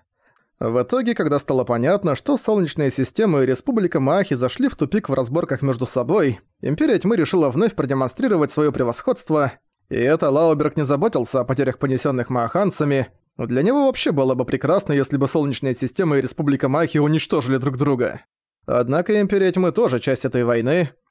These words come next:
и если союзники проиграют, это будет и их поражением тоже. В конечном итоге Йота выбрал своей целью неорганизованную толпу.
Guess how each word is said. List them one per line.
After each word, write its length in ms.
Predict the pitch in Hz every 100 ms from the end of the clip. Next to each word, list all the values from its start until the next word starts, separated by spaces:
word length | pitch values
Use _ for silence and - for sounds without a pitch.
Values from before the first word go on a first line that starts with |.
| -
и 100 | 131
если 280 | 220 233 190
союзники 520 | 139 185 180 160 156
проиграют, 540 | 147 123 165 233 151
это 180 | 240 156
будет 260 | 190 156 151
и 80 | 160
их 100 | -
поражением 500 | 139 135 151 139 123
тоже. 440 | 151 127 107 - _ _ _ _ _
В 80 | _
конечном 500 | 110 131 - 185 160
итоге 560 | - 156 165 139 123 117
Йота 300 | 190 240 160
выбрал 320 | 175 196 180
своей 280 | - 135 120
целью 300 | - 160 220
неорганизованную 800 | 269 233 247 147 139 131 135 -
толпу. 500 | 160 135 147 120